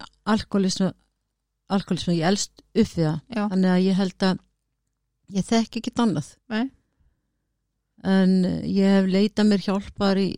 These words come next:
Speaker 1: Al-Anon og
Speaker 2: Mhm.
Speaker 1: og í viðtölum og svona.
Speaker 2: Ok.
Speaker 1: En,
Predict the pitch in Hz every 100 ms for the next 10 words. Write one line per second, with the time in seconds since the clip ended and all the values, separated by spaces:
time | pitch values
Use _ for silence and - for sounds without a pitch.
0 | - 190 190 196 190 185 190 185 175 _
1 | 220 214 214 247 _ _ _ _ - 196
2 | 202 202 190 202 - 208 202 202 202 202
3 | 208 202 190 - 208 - 214 240 _ _
4 | _ _ _ _ _ _ _ _ _ _
5 | _ _ _ _ _ 50 _ _ _ _
6 | 170 170 175 165